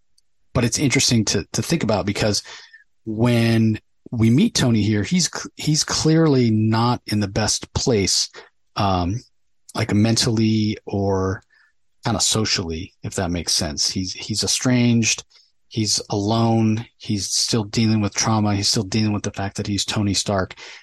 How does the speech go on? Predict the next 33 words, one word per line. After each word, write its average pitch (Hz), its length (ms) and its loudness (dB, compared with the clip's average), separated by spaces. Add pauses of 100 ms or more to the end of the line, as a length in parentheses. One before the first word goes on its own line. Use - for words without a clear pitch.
(140)
This - 180 0
isn't 113 180 -4
the 104 80 -2
happy-go-lucky, 101 1200 0
self-deprecating 98 1160 -2
Robert 101 260 -2
Downey 95 220 -2
Junior 95 640 0
Tony 98 220 0
Stark 90 340 -2
that 92 120 -4
we've 90 220 -4 (320)
seen 104 300 2
so 95 180 0
often. 92 420 0 (460)
Um, 95 400 0
this 113 180 2
is, 107 240 -2 (480)
this 139 160 0
is 156 60 -2
a 156 60 2
different 139 460 -2
version 113 340 2
of, 87 320 -4
of 101 160 -6
Tony, 92 440 -4
much 127 400 4
more 127 120 -2
similar 110 420 0
to 101 340 0
the 95 120 -6
Cantwell 101 420 -2
version. 90 400 -4